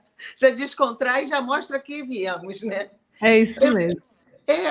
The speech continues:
Speaker 1: até você acompanha, né, Henrique, a, a frequência Schumann? E, e parece que esse final de semana aí teve pico, teve alguma coisa, porque, gente, eu tô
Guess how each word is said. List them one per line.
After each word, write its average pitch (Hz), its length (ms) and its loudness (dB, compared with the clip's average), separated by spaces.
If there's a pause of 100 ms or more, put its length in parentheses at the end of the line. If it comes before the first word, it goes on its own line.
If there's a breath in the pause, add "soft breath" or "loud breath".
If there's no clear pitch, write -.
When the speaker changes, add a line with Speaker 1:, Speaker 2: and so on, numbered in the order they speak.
Speaker 1:
até 285 260 0
você 349 260 -4
acompanha, 302 680 -2
né, 285 180 -2
Henrique, 254 480 -4
a, 220 420 -4
a 226 100 -6
frequência 233 480 -2
Schumann? 240 480 -4 (600)
E, 247 680 2
e 220 120 -8
parece 262 320 0
que 294 80 -6
esse - 120 -8
final 269 240 2
de 262 60 -4
semana 247 440 0
aí 240 160 0
teve 240 300 -4
pico, 240 420 -6
teve 233 240 -4
alguma 226 300 -2
coisa, 247 260 0
porque, - 380 -20
gente, 277 400 -4
eu 277 60 -6
tô 339 340 -8